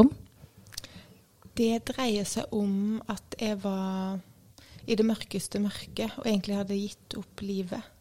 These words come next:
Speaker 2: Og så kom Jesus.
Speaker 1: Ja.
Speaker 2: Mm,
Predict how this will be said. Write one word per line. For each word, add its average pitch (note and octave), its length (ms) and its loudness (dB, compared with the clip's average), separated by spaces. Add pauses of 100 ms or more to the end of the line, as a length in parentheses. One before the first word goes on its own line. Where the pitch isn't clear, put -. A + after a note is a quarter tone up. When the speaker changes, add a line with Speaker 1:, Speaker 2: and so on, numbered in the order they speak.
(200)
Speaker 2:
Og A3 100 -6
så - 240 -4 (1120)
kom G#3+ 160 2
Jesus. G3 520 0 (920)
Speaker 1:
Ja. G3 100 8 (160)
Speaker 2:
Mm, A#3+ 360 -2